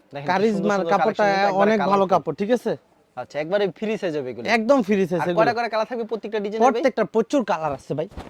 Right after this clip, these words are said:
Speaker 2: দশ পিস দশ কালার মিলাই দিব, সমস্যা
Speaker 1: আচ্ছা,
Speaker 2: নাই।
Speaker 1: এটার প্রাইস কত রাখবেন ভাই?
Speaker 2: কারিজমা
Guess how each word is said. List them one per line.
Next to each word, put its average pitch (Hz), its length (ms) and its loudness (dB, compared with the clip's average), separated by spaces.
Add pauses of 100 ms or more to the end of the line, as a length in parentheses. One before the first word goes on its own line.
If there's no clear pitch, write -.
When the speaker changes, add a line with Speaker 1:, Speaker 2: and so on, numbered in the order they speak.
(920)
Speaker 2:
দশ 233 140 8 (100)
পিস 202 140 4 (120)
দশ 240 120 6 (120)
কালার 180 300 4
মিলাই 208 280 4
দিব, 185 80 0 (140)
সমস্যা 170 180 0
Speaker 1:
আচ্ছা, 165 140 -4
Speaker 2:
নাই। 123 140 -6
Speaker 1:
এটার 202 180 -4
প্রাইস 220 240 -4
কত 196 100 -6
রাখবেন 143 320 -6
ভাই? 139 80 -6
Speaker 2:
কারিজমা 233 380 4